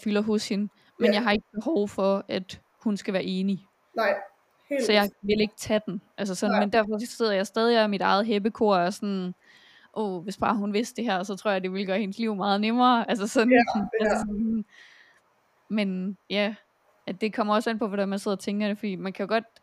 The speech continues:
Speaker 1: jeg kan da også godt ærgre mig, hvis jeg tager hjem fra et eller andet, og så tænker jeg, "Åh, jeg gad godt, at jeg havde sagt det der."
Speaker 2: Mm.
Speaker 1: Men som du selv sagde, det der med nogle gange også at lige, ja, være sit eget heppekor, eller sådan,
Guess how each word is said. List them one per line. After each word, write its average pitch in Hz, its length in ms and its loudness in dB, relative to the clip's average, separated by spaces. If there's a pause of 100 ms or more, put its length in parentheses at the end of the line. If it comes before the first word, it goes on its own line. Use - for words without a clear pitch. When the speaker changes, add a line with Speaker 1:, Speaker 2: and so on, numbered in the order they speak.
(180)
Speaker 1:
jeg 202 120 4
kan 208 100 2
da 202 60 4
også - 140 -2
godt 180 140 -4
ærgre 196 260 4
mig, 202 140 4
hvis 175 160 -2
jeg 180 100 2
tager 190 180 2
hjem 214 280 4
fra 185 180 -2
et 175 80 4
eller 180 220 2
andet, 185 260 0
og 190 100 0
så 180 100 -6
tænker 180 220 -2
jeg, - 140 -4
"Åh, 170 220 -2
jeg 139 100 -6
gad 117 240 -6
godt, 107 180 -4
at 87 160 -8
jeg - 80 -12
havde - 140 -10
sagt - 280 -6
det - 120 -8
der." 104 180 -4 (400)
Speaker 2:
Mm. 220 480 -2 (420)
Speaker 1:
Men 180 520 -2 (600)
som 185 220 -4
du 190 100 -6
selv 196 260 0
sagde, 190 240 0
det 180 80 -6
der 190 120 2
med 185 180 -2
nogle 185 220 -4
gange 180 160 -4
også 185 220 -6
at 180 40 -6
lige, 190 480 -4 (680)
ja, 220 220 0 (920)
være 190 180 0
sit 208 180 -2
eget 190 200 2
heppekor, 220 580 0
eller 180 160 -2
sådan, 185 640 -8